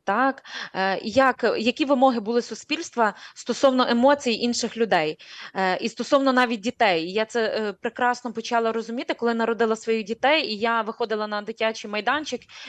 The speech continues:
і що я бачила? Що батьки казали до своїх дітей: там, «Ну, чого ти плачеш? Не плач, перестань, е, там, не злися, так негарно, хлопчики не плачуть» і так далі. Тобто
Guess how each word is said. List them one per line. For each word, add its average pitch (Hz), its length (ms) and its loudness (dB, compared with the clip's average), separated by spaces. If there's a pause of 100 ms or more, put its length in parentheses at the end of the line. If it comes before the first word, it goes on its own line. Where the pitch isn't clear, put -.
і - 80 -8
що - 200 2
я 262 120 8
бачила? 180 520 2
Що 202 180 -6
батьки 220 300 0
казали 208 420 4
до 185 100 -6
своїх 196 220 -6
дітей: 180 280 -2 (380)
там, 185 140 -2 (160)
«Ну, 262 100 4
чого 269 240 4
ти 330 100 2
плачеш? 208 720 4
Не 277 100 4
плач, 202 640 2 (200)
перестань, 208 800 2 (520)
е, 185 220 0
там, 185 180 0 (180)
не 285 160 4
злися, 226 1000 2 (220)
так 262 160 0
негарно, 208 920 4 (300)
хлопчики 302 440 -2
не 302 100 -4
плачуть» 202 760 2
і 233 60 -10
так 226 180 -4
далі. 196 360 4
Тобто 226 260 0